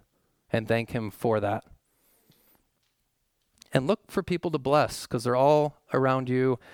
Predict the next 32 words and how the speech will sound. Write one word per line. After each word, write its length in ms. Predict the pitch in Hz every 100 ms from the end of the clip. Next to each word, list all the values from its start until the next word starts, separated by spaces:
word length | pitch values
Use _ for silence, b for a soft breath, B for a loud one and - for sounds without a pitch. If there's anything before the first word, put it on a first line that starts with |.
| B B
and 160 | 135
I. 440 | 131 127 117 107 - _ -
Look 140 | 147
for 100 | 170
people 300 | - 170 165
to 80 | 147
serve. 520 | - 147 113 95 - B B B
Look 160 | 151 -
for 140 | 175
people 300 | 151 175 170
to 40 | 156
care 300 | - 165 156
for. 320 | 139 110 95 B
That's 240 | - 156 -
what 160 | 156
bearing 300 | 143 151 151
the 80 | 143
fruit 200 | - 147
of 120 | 131
goodness 400 | 131 127 120 -
means. 400 | 123 113 98 - - b b -
Instead 260 | - 151
of 80 | 156
dividing, 640 | 156 139 123 123 127 151 b b
instead 360 | 127 - 143 143
of 180 | 135 - b b b b b _
being 180 | 147 151
selfish, 760 | - 147 131 - 151 - - - _ _ _ _ -
instead 380 | 127 - - 139
of 140 | 135
being 200 | 131 135
self-serving, 880 | 120 - 143 143 - 139 127 135 156